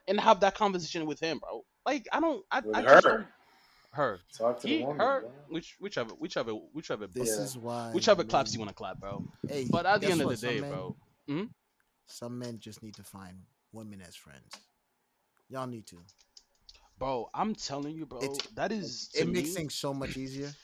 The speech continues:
Speaker 1: Bro, I don't think you understand how much, like, for me, like, I use, I have, like, for me, I, most of my friends are girls. So, like, to me, it's just, like, I love having that.
Speaker 2: Same.
Speaker 1: Having that, you know, that, for me, it's just, like, so many times I've closed is because of that.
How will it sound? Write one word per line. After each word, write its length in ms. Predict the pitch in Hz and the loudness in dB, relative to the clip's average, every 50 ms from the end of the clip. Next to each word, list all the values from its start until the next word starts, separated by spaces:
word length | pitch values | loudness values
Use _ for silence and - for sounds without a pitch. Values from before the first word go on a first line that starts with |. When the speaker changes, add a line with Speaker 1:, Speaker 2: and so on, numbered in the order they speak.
| - - - _ _ _ _ | -20 -20 -20 _ _ _ _
Speaker 1:
Bro, 220 | - 135 123 - 107 | -6 -4 -4 -2 0
I 120 | 117 160 | 0 2
don't 160 | 208 233 226 | 2 0 -2
think 180 | - 254 233 214 | -4 -8 -8 -6
you 40 | 214 | -6
understand 460 | 170 120 110 - - - 131 127 120 | -6 -6 -6 -8 -8 -8 -6 -8 -8
how 220 | 110 - 123 113 110 | -6 -4 -4 -4 -4
much, 360 | 104 101 107 113 107 - - | -4 -6 -8 -8 -10 -10 -10
like, 280 | 117 104 101 98 95 - | -10 -8 -10 -10 -12 -14
for 140 | - - 110 | -14 -12 -10
me, 260 | 107 113 117 117 - | -8 -8 -8 -8 -8
like, 140 | 101 101 98 - | -8 -10 -8 -6
I 100 | 107 110 | -6 -6
use, 340 | 113 110 110 110 104 95 - - | -6 -6 -6 -8 -10 -12 -8 -2
I 100 | 117 143 180 | 0 2 2
have, 280 | 185 170 156 131 104 | 2 2 0 -2 -4
like, 220 | 110 110 104 95 - | -4 -4 -4 -6 -6
for 80 | 120 | -8
me, 100 | 117 120 | -8 -6
I, 140 | 117 107 98 - - | -6 -6 -8 -10 -8
most 300 | 107 151 190 196 - - | -4 -4 -2 -2 -2 -4
of 80 | 160 123 | -6 -6
my 260 | 107 98 95 90 87 - _ | -6 -6 -6 -8 -10 -10 _
friends 380 | - 104 101 95 90 - - - _ _ 101 | -10 -10 -10 -10 -14 -16 -20 -20 _ _ -14
are 60 | 101 | -12
girls. 380 | 90 92 82 69 - - - _ _ _ | -12 -14 -16 -16 -18 -20 -20 _ _ _
So, 380 | - - 127 120 107 95 - _ - | -6 -4 -4 -4 -4 -6 -10 _ -4
like, 140 | 123 120 - | -4 -4 -2
to 100 | - 165 | -2 -2
me, 120 | 180 190 | 0 0
it's 80 | 202 196 | 0 -2
just, 120 | 170 156 - | -2 -4 -6
like, 80 | 143 - | -4 0
I 80 | - 180 | 0 0
love 240 | 139 127 156 151 - | 2 2 0 -2 -2
having 240 | 120 131 127 110 131 | -2 -4 -4 -4 -4
that. 60 | - | -2
Speaker 2:
Same. 300 | 127 123 117 117 117 107 - | -2 0 0 0 -2 0 2
Speaker 1:
Having 320 | 147 180 202 269 254 247 | 2 2 2 2 0 2
that, 200 | 262 262 247 - - - - - - - - - | 4 4 4 2 0 -4 -6 -10 -14 -14 -6 -2
you 100 | 185 208 | 2 4
know, 180 | 214 196 165 | 6 6 6
that, 300 | - - 143 131 120 104 - - - | 4 2 2 2 2 0 -4 -6 -6
for 140 | - - 254 | -2 2 4
me, 120 | 349 339 | 4 4
it's 120 | 330 269 220 | 4 2 0
just, 100 | 233 - | -4 -6
like, 120 | - - 220 214 | -6 -8 -8 -2
so 100 | - 294 | 2 4
many 140 | 392 392 359 | 4 4 6
times 240 | - 320 247 202 185 | 4 4 4 4 4
I've 160 | 175 - - | 2 0 -2
closed 480 | - 147 139 139 160 220 277 294 - - | -2 0 2 2 2 2 0 -4 -4 -4
is 120 | 147 156 127 | -4 -4 -4
because 260 | 147 - - 151 131 | -4 0 0 0 0
of 140 | 127 110 - | 0 -2 -4
that. 220 | 101 90 87 - | -4 -6 -6 -6